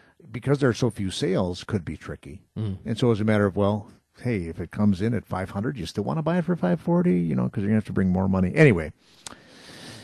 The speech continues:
Speaker 1: that's how tight it is. I really thought they had a great chance
Speaker 2: For sure.
Speaker 1: of getting that.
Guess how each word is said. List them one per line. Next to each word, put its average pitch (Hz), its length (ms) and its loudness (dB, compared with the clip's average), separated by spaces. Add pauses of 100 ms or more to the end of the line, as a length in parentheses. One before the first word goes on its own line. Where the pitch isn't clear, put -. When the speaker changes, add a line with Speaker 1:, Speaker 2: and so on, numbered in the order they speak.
(340)
Speaker 1:
that's 143 240 6
how 139 140 8
tight 120 260 2
it - 100 -6
is. - 300 -14 (100)
I 123 80 4
really 156 260 8
thought 110 200 2
they 95 100 0
had 80 80 -2
a - 60 -6
great 78 200 -8
chance - 340 -14
Speaker 2:
For 110 200 -8
sure. 120 420 -14
Speaker 1:
of - 180 -10
getting 76 260 -10
that. - 200 -18